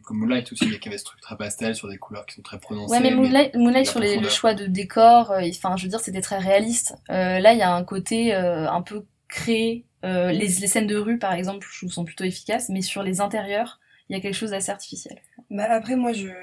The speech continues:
Speaker 3: je vais admettre sans honte que c'est quelque chose que j'apprécie voir. Euh, voilà, des décors un peu carton-pâte, euh, justement, où il y a vraiment un côté artificiel là-dedans, mais où tu sais que c'est dans une démarche esthétique, que, que la robe soit assortie au papier peint, c'est pas normal.
Speaker 1: Ouais, mais genre,
Speaker 3: Et
Speaker 1: Jacques,
Speaker 3: c'est
Speaker 1: Jacques
Speaker 3: quelque
Speaker 1: Demy
Speaker 3: chose
Speaker 1: faisait ça très bien, par
Speaker 3: Voilà.
Speaker 1: exemple.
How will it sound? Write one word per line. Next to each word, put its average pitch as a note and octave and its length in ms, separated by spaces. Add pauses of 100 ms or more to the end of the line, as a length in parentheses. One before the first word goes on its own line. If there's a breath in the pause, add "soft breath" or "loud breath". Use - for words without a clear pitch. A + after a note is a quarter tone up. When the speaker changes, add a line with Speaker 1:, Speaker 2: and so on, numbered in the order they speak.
Speaker 3:
je E3 120
vais F#3 140
admettre G3+ 600
sans - 160
honte A3 240
que F#3 100
c'est E3+ 160
quelque E3+ 160
chose G3 160
que F#3+ 140
j'apprécie G3 480
voir. G3+ 320 (460 soft breath)
Euh, F3 200
voilà, F3 260
des E3+ 140
décors F#3 240
un F3 100
peu G3 100
carton-pâte, F3 720
euh, D#3+ 160
justement, D#3+ 420 (120)
où E3 80
il D#3+ 40
y D#3 40
a D#3 40
vraiment F3 320
un E3+ 60
côté E3 220
artificiel G3 680
là-dedans, F#3 380 (300 loud breath)
mais F3 120
où F3 140
tu E3+ 160
sais A3 200
que F#3 100
c'est D#3+ 420
dans E3 140
une D#3 160
démarche F#3 360
esthétique, - 640 (340)
que, E3+ 100 (260)
que F#3 80
la F3+ 120
robe G3+ 180
soit F#3+ 160
assortie E3+ 340
au F#3+ 40
papier F3 280
peint, F3 160
c'est - 100
pas F3 80
normal. E3 340
Speaker 1:
Ouais, D#3+ 280
mais C3 160
genre, B2+ 140
Speaker 3:
Et - 20
Speaker 1:
Jacques, G#2 120
Speaker 3:
c'est C3+ 140
Speaker 1:
Jacques C3 160
Speaker 3:
quelque C3+ 100
Speaker 1:
Demy C#3 120
Speaker 3:
chose - 80
Speaker 1:
faisait A#2+ 120
ça - 80
très - 140
bien, C#3+ 140
par F#3 180
Speaker 3:
Voilà. G3 160
Speaker 1:
exemple. - 260